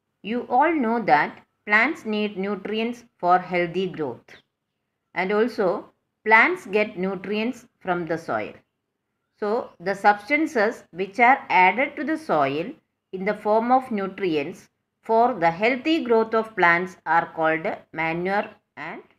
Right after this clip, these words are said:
fertilizers. So for the proper and healthy growth of the plant, they need nutrients. And where do they get it from? The plants get the nutrients from soil.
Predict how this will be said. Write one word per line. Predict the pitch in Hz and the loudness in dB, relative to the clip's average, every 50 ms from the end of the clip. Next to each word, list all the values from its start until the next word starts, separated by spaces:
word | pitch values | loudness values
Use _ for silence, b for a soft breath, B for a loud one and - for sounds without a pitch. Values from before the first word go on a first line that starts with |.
| _ - | _ 0
fertilizers. | 196 175 175 165 160 143 131 120 113 - 113 82 78 - _ _ _ _ _ _ _ _ _ _ _ _ - | 0 0 0 0 0 0 0 0 -2 -8 -14 -18 -18 -20 _ _ _ _ _ _ _ _ _ _ _ _ -6
So | 202 214 247 349 403 - - _ _ _ _ _ | -4 -2 -2 -4 -4 -8 -16 _ _ _ _ _
for | - 196 196 | 0 0 0
the | 190 190 202 | 2 0 -2
proper | 196 - 214 208 208 214 - - 262 269 277 285 - | -2 2 4 4 4 2 4 6 6 6 6 6 2
and | 202 214 214 196 | -2 -2 -2 -2
healthy | 185 202 196 202 196 196 254 262 247 | -4 -4 -4 -4 -4 -4 -4 -4 -2
growth | 214 214 214 208 208 208 | 0 0 0 0 0 -2
of | 196 185 190 | -4 -6 -4
the | 185 165 | -6 -8
plant, | 165 - 160 156 156 160 170 220 311 - - _ _ _ _ _ _ _ _ - | -4 0 2 2 2 2 0 -4 -6 -12 -16 _ _ _ _ _ _ _ _ -6
they | 180 190 196 | -4 -2 -2
need | 180 180 190 202 220 262 - - | -2 -2 -4 -4 -4 -6 -6 -6
nutrients. | 190 196 190 185 - - 151 151 131 113 110 - _ _ _ _ _ | -6 -4 -4 -4 -4 -6 -8 -8 -8 -10 -12 -16 _ _ _ _ _
And | - 160 175 185 175 | -20 -18 -16 -14 -10
where | 202 226 247 247 | -6 -6 -6 -6
do | 226 269 226 | -8 -10 -8
they | 254 247 247 | -6 -6 -6
get | 233 240 233 226 247 | -6 -8 -10 -10 -12
it | 262 247 _ | -16 -14 _
from? | - 254 277 370 480 _ _ _ _ _ _ _ _ _ - | -12 -10 -10 -10 -12 _ _ _ _ _ _ _ _ _ -12
The | 131 160 165 165 170 170 - - _ | -8 -6 -6 -4 -6 -8 -10 -12 _
plants | - 180 180 185 208 254 311 - | 0 2 2 4 2 0 -2 -4
get | - 180 190 180 185 - - - _ _ _ _ _ _ - | -4 -2 0 0 -2 -4 -14 -20 _ _ _ _ _ _ -12
the | 165 | -10
nutrients | 160 180 190 180 - 190 190 196 202 190 - | -8 -6 -6 -6 -6 -6 -6 -6 -6 -8 -4
from | 185 202 247 359 508 - - _ _ _ _ _ | -2 -2 -2 -2 -4 -8 -16 _ _ _ _ _
soil. | - 262 165 110 85 73 | -2 -2 -2 -2 -4 -8